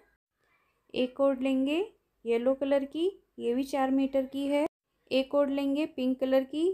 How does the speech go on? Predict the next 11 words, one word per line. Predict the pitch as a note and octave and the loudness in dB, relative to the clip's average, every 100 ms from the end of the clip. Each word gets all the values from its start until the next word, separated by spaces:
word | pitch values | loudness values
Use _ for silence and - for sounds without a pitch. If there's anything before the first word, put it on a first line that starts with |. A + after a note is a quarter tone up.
| D4+ | -2
ये | B3+ C#4 F4+ G4+ | -2 0 0 -4
छः | - A#3 | -8 -4
मीटर | A#3+ B3 C4 C4 | -2 -2 -4 -6
की | C#4 C#4+ | -6 -4
है। | D4+ F4 G4 _ _ _ _ _ _ _ _ _ _ _ _ - | -2 -2 -4 _ _ _ _ _ _ _ _ _ _ _ _ -4
अब | |
लास्ट | C4 C4 B3+ - | 0 0 0 -2
में | C#4 F4 | 0 0
एक | F#4+ B3 B3+ B3+ | 0 -2 -2 2
और | C4+ C4+ | 2 4
हम | D4 F4 | 2 0